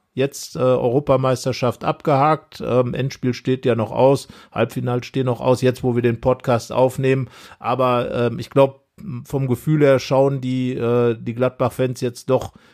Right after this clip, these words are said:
konkreter wieder auf Borussia und sind sehr, sehr gespannt, bin ich nämlich auch.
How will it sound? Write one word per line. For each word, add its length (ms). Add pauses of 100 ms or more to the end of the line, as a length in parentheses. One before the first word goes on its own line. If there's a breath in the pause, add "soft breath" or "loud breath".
konkreter 600
wieder 180
auf 220
Borussia 640 (840)
und 380
sind 320
sehr, 220
sehr 160
gespannt, 460
bin 140
ich 120
nämlich 300
auch. 300